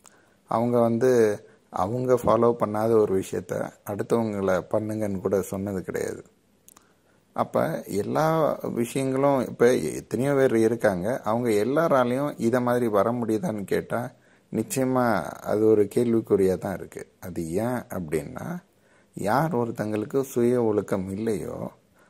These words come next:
அவங்களால அவங்க நினைச்ச விஷயங்களை, அ, சாதிக்க முடியாம போயிரும். ஏன் அப்படின்னா, சுய ஒழுக்கம் அப்படிங்கிற ஒரு விஷயந்தான் நம்மளோட இலக்கு நோக்கின பயணத்தை அது வந்து காட்டும்.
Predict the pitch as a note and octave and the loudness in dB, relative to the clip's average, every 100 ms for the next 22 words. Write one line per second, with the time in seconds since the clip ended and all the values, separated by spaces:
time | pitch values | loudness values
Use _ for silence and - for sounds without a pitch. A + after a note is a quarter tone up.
0 | _ - G#2+ C#3+ D3+ C3 G2 F#2 B2 - | _ -2 0 0 2 4 4 4 0 0
1 | A2+ A#2+ A#2+ G#2+ G#2 A#2+ B2+ - A#2 G2 | 0 2 2 0 0 -2 -4 0 0 0
2 | - F#2+ F2 C#3+ A2+ F3 A3+ _ _ _ | -2 -4 -6 -8 -8 -8 -10 _ _ _
3 | - G#2 G2 - A2 A2+ A2+ A2+ G2+ G2 | -6 -4 -2 4 4 4 0 -2 -2 0
4 | G2 G2 A2 G#2+ D#2+ - - _ _ - | 0 0 -2 -2 -4 -8 -16 _ _ 2
5 | G2 F2 - _ _ _ - - G#2 B2+ | 2 2 -6 _ _ _ -16 -2 0 2
6 | G2+ D#2+ C#2+ D#2 C#3 F3+ _ _ _ _ | 0 -2 -6 -6 -8 -8 _ _ _ _
7 | - - C3 D3 C3+ A2 G#2+ A#2 A2 - | -10 0 2 2 4 4 4 2 0 -2
8 | G#2+ G#2 A2 G#2+ G#2 F#2+ G2 G2 F#2+ F2+ | -4 -2 -2 0 2 2 2 0 -2 -6
9 | F2+ - B2+ - A2 A2+ G#2+ G2 F#2+ A2 | -4 -4 -6 -6 -4 0 0 2 2 2
10 | C#3+ - C3 A#2 A#2 A#2 A#2 A#2 G2 - | 0 0 -2 0 -2 -2 0 2 0 -4
11 | - A2 A2+ A2+ - G#2+ G2 E2+ - _ | 0 2 2 0 0 2 2 0 -8 _
12 | _ _ - G2+ G2 F#2+ G#2+ - F#2+ F2 | _ _ -4 0 0 2 0 2 0 0
13 | D#2+ | -4